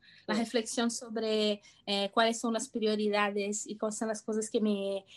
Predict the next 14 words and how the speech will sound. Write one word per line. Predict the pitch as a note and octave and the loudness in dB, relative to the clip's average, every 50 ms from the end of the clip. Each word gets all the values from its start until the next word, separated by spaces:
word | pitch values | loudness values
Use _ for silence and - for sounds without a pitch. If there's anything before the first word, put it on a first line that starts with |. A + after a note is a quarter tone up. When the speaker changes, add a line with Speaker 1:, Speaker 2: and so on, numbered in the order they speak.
| - - _ | -20 -10 _
Speaker 1:
importan, | - G#3 G3+ G#3 - G#3+ G#3+ G#3+ G#3 - - G3+ G3 G3 G3 G3 G3 | 0 0 2 4 4 4 4 4 2 0 -2 -2 0 0 0 -2 -2
eh, | F#3+ F#3 F#3 - - | -2 -4 -4 -6 -4
en | - F#3+ F#3+ F#3+ F#3 | -4 -2 0 0 0
la | F#3 | 0
vida. | F3+ F#3 A#3 C4+ C#4+ C4+ C#4 C#4 C#4+ | 2 4 6 6 8 6 6 6 4
Fue | C#4 - A#3+ A#3 A#3+ | 4 4 4 4 6
un | A#3 | 6
momento | A#3 A3+ A3+ A#3+ A#3+ B3+ B3 A#3 A3+ | 4 4 4 4 4 4 4 2 2
de | A3 A3 A3 A3 G#3+ - - - - - _ - | 2 0 0 -2 -4 -10 -16 -20 -20 -20 _ -4
conectar | - A3+ A3+ A3+ A3+ - - B3 A#3 A#3 A#3 A#3 A3+ | 0 0 2 0 0 -2 0 2 2 4 2 2 0
con | - A#3 A3 A3+ | -2 -2 -2 0
un | A3+ A#3 | 2 2
montón | A#3 A3+ A3+ A3 A#3+ A#3+ A#3+ B3 A#3+ | 0 0 0 0 0 2 2 2 2
de, | G#3+ G#3+ G#3+ G#3+ G#3 G#3 G3+ G3+ G3+ G3+ | 2 2 2 2 0 0 -2 -2 -4 -8